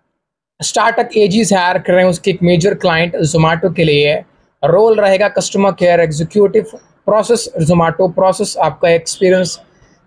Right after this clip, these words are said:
zero से लेकर तीन साल के बीच होना चाहिए and it's permanent work from home। इस job के लिए आप India के किसी भी कोने से apply कर सकते हैं। इसका hiring office कोलकाता में है। यहाँ पर अप्लाई करने के लिए आपको दो language आनी चाहिए, English and Hindi। अगर आप fresher है, आपका career start करना चाहते हैं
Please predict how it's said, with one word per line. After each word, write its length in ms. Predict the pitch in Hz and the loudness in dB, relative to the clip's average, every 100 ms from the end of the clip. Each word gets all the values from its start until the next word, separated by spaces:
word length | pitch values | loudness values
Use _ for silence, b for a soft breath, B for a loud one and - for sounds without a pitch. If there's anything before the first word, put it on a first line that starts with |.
| - | -2
zero 240 | 165 233 | 2 2
से 120 | 233 | 2
लेकर 160 | 226 226 | 0 0
तीन 220 | 220 208 | 0 0
साल 240 | 196 208 202 | 0 0 0
के 80 | |
बीच 260 | 190 175 170 | -2 -4 -2
होना 200 | 190 180 | 0 0
चाहिए 380 | 175 180 180 185 | -2 -2 0 0
and 200 | 165 156 | 0 -2
it's 120 | 165 | -2
permanent 440 | - 190 190 190 165 | -2 0 0 0 0
work 160 | 156 160 | 0 -2
from 280 | - 165 165 | -2 0 2
home। 280 | 170 196 196 - _ _ _ | 2 2 -2 -10 _ _ _
इस 160 | 165 - | -4 -2
job 260 | - 196 190 | 0 -2 -2
के 100 | 202 | -2
लिए 240 | 185 185 190 | 0 0 0
आप 160 | 156 165 | 0 0
India 260 | 165 170 | 2 2
के 240 | 160 156 160 | 0 -2 -2
किसी 840 | - _ _ _ _ _ 170 214 | -4 _ _ _ _ _ -4 -2
भी 100 | 208 | -2
कोने 260 | 220 190 190 | 0 0 0
से 120 | 190 | 0
apply 340 | 190 175 170 170 | -2 0 -2 0
कर 160 | 185 | -2
सकते 420 | 175 139 156 165 165 | -2 -6 -2 0 2
हैं। 160 | 180 | 2
इसका 220 | 175 - | 0 -2
hiring 220 | 160 151 156 | -2 0 -2
office 320 | - 110 - - - | -4 -6 -8 -14 -4
कोलकाता 440 | 160 156 156 156 | -2 0 -2 -2
में 120 | 151 | 0
है। 180 | 151 143 | 0 2
यहाँ 180 | 147 160 | 2 0
पर 120 | 165 | 0
अप्लाई 240 | 160 185 180 | -2 0 -2
करने 280 | 190 180 | 0 -2
के 140 | 175 165 | 0 0
लिए 280 | 151 147 156 _ _ _ _ _ _ _ - | 2 2 -2 _ _ _ _ _ _ _ -6
आपको 220 | 170 185 | -2 0
दो 140 | 220 | 2
language 340 | 220 208 214 202 | 2 0 0 2
आनी 200 | 202 202 | 0 0
चाहिए, 340 | 202 202 202 | 0 0 0
English 300 | 175 185 175 170 | 0 0 0 0
and 100 | 165 | 0
Hindi। 320 | 180 175 156 | 0 2 0
अगर 200 | 147 156 | 2 0
आप 180 | 156 - | 0 -4
fresher 440 | - 202 190 202 185 | -4 -2 0 -2 0
है, 200 | 185 190 | 2 2
आपका 260 | 170 - | 0 -4
career 340 | 151 160 160 165 | -4 0 0 0
start 340 | - 160 156 | -2 -2 -2
करना 220 | 170 160 156 | -4 -2 -2
चाहते 400 | - 147 147 151 | 0 -2 0 0
हैं 180 | 151 | 0